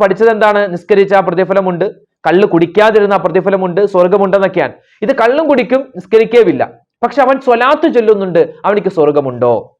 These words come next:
നമ്മൾ എന്താ ഉത്തരം പറയുക? എന്നോട് ചോദിച്ചാൽ ഞാൻ പറയും, അവനിക്ക് സ്വർഗം കിട്ടുമെന്നാണ്. അതെങ്ങനെ? അവൻ നിസ്കരിച്ചില്ലല്ലോ. ഇവിടെ മഹത്തുക്കളായ ഉലമാക്കൾ പറഞ്ഞത് ഇതാണ്.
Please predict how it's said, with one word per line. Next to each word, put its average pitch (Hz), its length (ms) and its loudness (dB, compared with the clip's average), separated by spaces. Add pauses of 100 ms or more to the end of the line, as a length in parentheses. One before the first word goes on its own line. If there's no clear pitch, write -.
(260)
നമ്മൾ 220 180 0
എന്താ 180 200 0
ഉത്തരം 156 260 -4
പറയുക? 131 260 -4 (520)
എന്നോട് 285 300 0
ചോദിച്ചാൽ 214 420 2
ഞാൻ 202 100 0 (100)
പറയും, 165 280 0 (300)
അവനിക്ക് 208 400 -2
സ്വർഗം 160 340 0 (120)
കിട്ടുമെന്നാണ്. 139 580 -4 (760)
അതെങ്ങനെ? 285 340 0
അവൻ 269 140 -4
നിസ്കരിച്ചില്ലല്ലോ. 254 720 0 (640)
ഇവിടെ 247 220 2 (300)
മഹത്തുക്കളായ 196 600 0
ഉലമാക്കൾ 170 380 0 (100)
പറഞ്ഞത് 160 300 -2 (120)
ഇതാണ്. 214 240 0